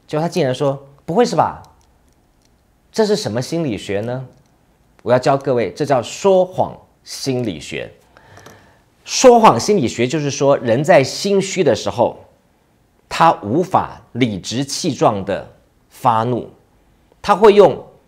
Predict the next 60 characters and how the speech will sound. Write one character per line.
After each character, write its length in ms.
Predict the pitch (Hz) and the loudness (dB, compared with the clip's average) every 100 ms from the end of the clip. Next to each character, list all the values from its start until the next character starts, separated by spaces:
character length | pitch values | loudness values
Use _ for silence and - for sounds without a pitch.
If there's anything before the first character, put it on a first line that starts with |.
| - | -18
侧 440 | - - 269 202 | -6 8 10 10
面 180 | 196 147 | 8 4
的 80 | 113 | 0
手 240 | - 104 | -2 -4
法， 220 | 120 82 - _ - | -2 -6 -8 _ 0
他 100 | 247 | 2
不 120 | 233 | 4
敢 160 | - 104 | 2 2
说 400 | 165 156 - - | 0 0 -2 -6
“怎 220 | - 156 | 4 4
么 180 | 120 214 | 6 4
会 200 | 185 247 | 8 8
这 160 | 160 190 | 10 8
样， 200 | 156 110 - _ _ _ _ _ | 6 4 -10 _ _ _ _ _
绝 180 | - 202 | 4 6
不 100 | 196 | 6
可 160 | - 131 | 2 0
这 140 | 104 | 2
样， 160 | 131 107 - _ | 2 0 -8 _
是 100 | - | -4
谁 280 | 220 - 131 | -2 2 2
做 200 | 147 220 | 6 4
的”， 160 | - - - _ _ | 4 -6 -18 _ _
他 120 | 180 | -6
只 120 | - | -4
会 120 | 127 | -4
说 180 | 131 139 | -4 -6
“不 160 | 127 135 | -6 -8
会 300 | - 196 127 | -2 0 0
吧， 340 | - 90 - _ _ _ _ _ _ _ | -2 -6 -8 _ _ _ _ _ _ _
不 140 | - 202 | -2 -2
会 320 | - 277 233 | 6 6 6
吧”。 320 | 139 147 110 | 6 4 4
这 100 | 113 | 2
句 80 | 170 | -2
话 120 | 175 | 0
在 100 | 156 | 0
心 220 | 151 175 180 | -2 -2 -2
理 100 | 92 | -2
学 100 | 117 | -4
上 200 | 143 120 | -4 -2
的 80 | |
意 180 | - - | -4 -4
思 160 | - 101 | -6 -8
是 140 | 123 | -10
说， 440 | 110 131 117 - - _ _ _ _ | -4 -2 -2 -4 -16 _ _ _ _
我 180 | 127 117 | 0 2
认 220 | 165 226 | 4 4
为 80 | 135 | 4
不 140 | 127 | 0
可 180 | - - | -4 -8
能 220 | 76 71 | -10 -8
吧， 280 | 95 92 - _ _ _ _ | -6 -8 -10 _ _ _ _
但 140 | 233 | 0
是 100 | - | 0
他 160 | 196 180 | -2 0
有 160 | 143 131 | 2 0
可 220 | - 87 | -2 -12
能 200 | 69 82 | -12 -10
吧。 220 | 87 - | -10 -10